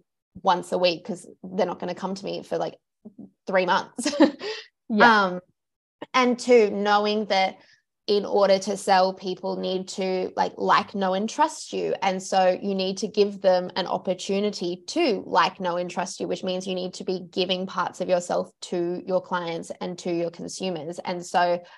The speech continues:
Speaker 1: you know, yes, it, it's about finding a balance between, you know,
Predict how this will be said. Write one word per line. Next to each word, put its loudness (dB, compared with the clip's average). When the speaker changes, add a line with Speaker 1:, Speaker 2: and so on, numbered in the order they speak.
Speaker 1:
you 2
know, 4
yes, 2
it, 2
it's -6
about 4
finding 0
a -6
balance 0
between, -6
you -8
know, -6